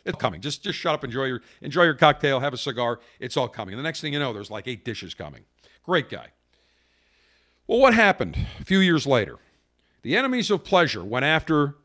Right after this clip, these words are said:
restaurateurs that took the time to invest, and the capital, to invest in an area where their patrons could dine outside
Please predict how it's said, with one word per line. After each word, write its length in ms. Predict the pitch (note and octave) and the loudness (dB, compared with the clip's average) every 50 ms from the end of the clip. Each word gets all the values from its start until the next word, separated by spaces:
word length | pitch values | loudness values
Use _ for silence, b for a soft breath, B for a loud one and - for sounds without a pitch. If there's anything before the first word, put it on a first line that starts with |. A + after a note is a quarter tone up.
| _ _ _ _ _ _ _ _ _ _ _ _ _ _ _ _ _ _ _ _ _ _ _ _ _ _ - | _ _ _ _ _ _ _ _ _ _ _ _ _ _ _ _ _ _ _ _ _ _ _ _ _ _ -6
restaurateurs 1160 | - A#2 D3+ F3+ - - F3+ E3 D#3+ D#3+ - - C#3+ B2 G2 C2+ B1 A#1+ - - - - - _ _ _ _ _ _ _ _ - | -2 0 2 2 2 0 0 0 0 0 0 0 -2 -2 -2 -2 -6 -10 -12 -12 -12 -14 -16 _ _ _ _ _ _ _ _ -6
that 360 | A2 G#2+ A2 - _ _ - | -2 -2 -2 -2 _ _ -8
took 380 | - - G3+ G#3+ G#3 _ - - | -2 0 0 0 -2 _ -12 -8
the 100 | - D#3+ | -8 -8
time 460 | - - D#3 C#3 C3+ C3+ C3+ C3 B2+ | -4 -2 0 2 2 2 0 -2 -4
to 200 | - - A#2 A2 | -4 -4 -4 -4
invest, 600 | G#2+ G#2 F#2+ E2+ G2 A2+ C3 C#3+ - - - - | -4 -4 -6 -4 -2 0 0 0 -2 -6 -8 -4
and 160 | - B2+ F3 F#3+ | -2 -2 -2 -4
the 40 | |
capital, 380 | - - F#3+ F#3 - - C#2+ C#2 | -4 -4 -4 -4 -4 -6 -10 -10
to 200 | - - A2 A2 | -8 -4 -4 -2
invest 540 | G#2+ G#2 F#2 A#2 B2+ C#3+ C#3+ - - _ b b b b b b b b b _ - | -2 -2 -2 -2 -2 -2 -2 -6 -10 _ b b b b b b b b b _ -2
in 160 | A2+ C3 C#3+ | -2 0 0
an 100 | D#3+ F3 | 0 -2
area 500 | E3+ - C3+ A#2 G#2 F2+ D#2+ C#2+ D2 F#2+ _ _ _ _ b b b b b b | 0 0 0 0 0 -2 -4 -8 -12 -14 _ _ _ _ b b b b b b
where 200 | - G2 G#2+ G#2+ | -4 -2 -2 -2
their 160 | G2 G2 F#2 | 0 -2 -4
patrons 560 | - - - C#3+ D3 C#3+ - D3 C#3+ C#3 - | -2 0 0 0 0 0 -2 -6 -4 -4 -6
could 180 | - - G#2 F2+ | -6 -6 -8 -4
dine 280 | E2+ G2+ G#2 B2 C3+ C#3+ | -4 -2 -2 0 -2 -2
outside 720 | D3+ E3 - - - C3+ B2 A#2 A2+ A2+ A#2 A#2 A#2+ | -4 -4 -6 -2 -2 0 0 0 0 -2 -4 -6 -8